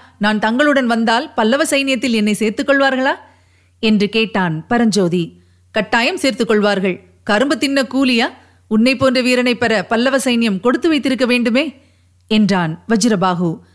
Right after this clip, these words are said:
பரஞ்சோதி இதற்கு மறுமொழி சொல்லவில்லை. சிறிது நேர மௌனத்துக்குப் பிறகு, "அப்பனே,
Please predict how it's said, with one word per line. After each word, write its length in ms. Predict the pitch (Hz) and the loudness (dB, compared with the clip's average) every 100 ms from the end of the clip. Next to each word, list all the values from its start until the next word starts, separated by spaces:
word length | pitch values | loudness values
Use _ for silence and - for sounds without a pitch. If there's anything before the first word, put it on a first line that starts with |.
| _ _ _ | _ _ _
பரஞ்சோதி 540 | 302 339 320 262 220 202 | 0 0 2 2 2 0
இதற்கு 360 | 202 208 - | 0 -2 0
மறுமொழி 420 | 190 214 269 240 190 | 2 2 2 2 0
சொல்லவில்லை. 680 | 196 185 185 180 180 - - _ _ _ | 0 0 0 0 -2 -6 -14 _ _ _
சிறிது 360 | - 349 339 | -2 0 2
நேர 220 | 302 294 233 | 2 2 2
மௌனத்துக்குப் 580 | 226 269 269 254 190 | 2 0 0 -4 -2
பிறகு, 460 | 202 208 196 160 - _ _ | -2 0 -2 -4 -6 _ _
"அப்பனே, 460 | 208 202 220 254 | -8 -2 0 0